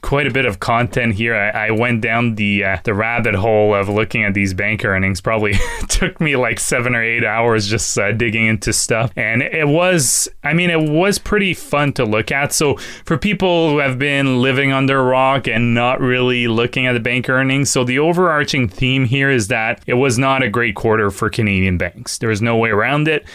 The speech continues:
Lower profits and higher provisions for credit losses. That's a good way to sum it up. Before I continue, though, if you're investing in Canadian banks,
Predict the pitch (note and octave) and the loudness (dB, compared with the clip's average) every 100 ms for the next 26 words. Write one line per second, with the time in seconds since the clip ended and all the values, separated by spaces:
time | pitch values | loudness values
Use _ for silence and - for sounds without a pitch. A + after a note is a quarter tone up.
0 | - - - B2 D3+ - D#3 C#3 C#3 C#3+ | -20 -12 -2 2 2 2 2 2 0 2
1 | C3+ B2+ - A#2+ G#2+ A#2 A#2 A#2 G#2+ A2 | 0 0 -4 -2 -2 0 0 -2 -2 -2
2 | A2 A2+ A#2 G#2 G#2+ G2 A#2 A2 G#2 A2+ | 0 0 0 -2 -4 -2 -2 -2 0 0
3 | A#2+ A#2+ C#3 B2+ A#2+ B2 - A#2+ G2+ A#2+ | 0 0 0 0 0 -2 -2 -2 0 0
4 | G#2+ A2 A#2 - - A#2+ G#2 G2 D#3 D3 | 2 0 0 -2 -2 0 0 0 -2 -2
5 | - - F3 E3+ D#3+ - D#3+ D#3+ D#3+ D3 | -4 0 0 0 0 0 0 2 2 2
6 | D3+ D3 C3 B2 - C#3+ E3 D#3+ C3+ C#3 | 0 0 -2 -4 0 0 2 2 0 0
7 | - C#3 B2 A#2+ A#2 A#2 A2+ G2 G#2+ B2+ | 0 0 0 0 0 0 0 0 0 0
8 | C#3 - | -2 -4